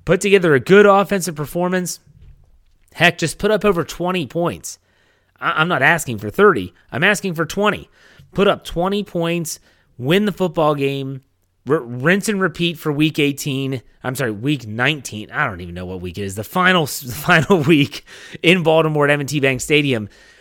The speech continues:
Put together a good performance there, and now all of a sudden the, the Steelers brass, we're talking Art Rooney the second, Kevin Colbert, Mike Tomlin, are now thinking, "Well, maybe, maybe Canada's starting to figure it out a little bit." Same for defensive coordinator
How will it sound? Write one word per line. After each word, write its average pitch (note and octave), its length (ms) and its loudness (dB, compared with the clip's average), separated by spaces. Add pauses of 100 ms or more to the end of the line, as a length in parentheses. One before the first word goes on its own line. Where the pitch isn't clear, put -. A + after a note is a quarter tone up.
(240)
Put G3+ 140 4
together G3+ 260 4
a E3+ 60 0
good E3+ 160 -2
performance E3+ 380 -6
there, F#3+ 160 4
and D#3+ 100 2
now F3 120 2
all B3 60 0
of A3 40 0
a E3+ 60 -2
sudden F3+ 260 0
the, E3 180 2
the C#3 160 -2
Steelers F#3 600 2 (120)
brass, C#3 540 -2
we're C3 80 -6
talking C3+ 320 -2
Art C#3 160 0
Rooney C3+ 220 -4
the B2+ 120 -8
second, C3+ 380 -2
Kevin C#3 280 -6
Colbert, C3 500 0
Mike B2 220 -4
Tomlin, C3+ 340 -4
are A#2 60 -2
now B2+ 180 0
thinking, A#2+ 320 -6
"Well, B2 100 -4
maybe, F#3+ 380 -4 (400)
maybe F#3+ 220 2
Canada's G3 380 -2
starting G3 220 -6
to A#2 60 -12
figure D3+ 360 2
it A#2+ 60 2
out A2 180 2
a F2+ 40 -10
little E2 180 -12
bit." C#2 220 -20 (640)
Same A#3 320 4
for G#3+ 120 -2
defensive F#3 500 -2
coordinator D#3+ 720 0